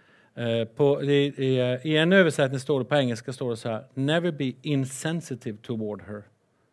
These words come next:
Var inte okänslig alltså mot henne. Och så står det i en annan översättning: "Älska din hustru med Jesu kärlek. Sluta vara bitter, skarp, hård."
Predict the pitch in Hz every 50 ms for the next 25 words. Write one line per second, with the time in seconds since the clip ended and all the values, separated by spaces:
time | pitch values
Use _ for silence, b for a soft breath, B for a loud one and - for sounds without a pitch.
0 | _ _ 131 139 156 147 - 143 143 131 - - 127 143 139 - - 123 107 -
1 | - 120 117 113 107 107 - - 104 104 101 98 b b b b b b b b
2 | b b b b b 123 117 110 127 117 - 147 131 131 131 139 131 120 113 131
3 | 147 143 127 - 123 110 - 127 - _ - 151 170 165 147 127 131 - - -
4 | - - 160 180 175 143 b b b b b - 143 139 143 143 131 - - 120
5 | 113 113 120 127 131 120 - - - - - - 165 139 117 107 110 110 - -
6 | _ b b b b b b - - - - 165 170 175 156 127 - - - 151
7 | 147 139 117 120 120 139 127 - - _ _ _ 123 120 110 - - - - -
8 | 147 120 107 107 107 104 - - - - - 143 165 180 131 95 90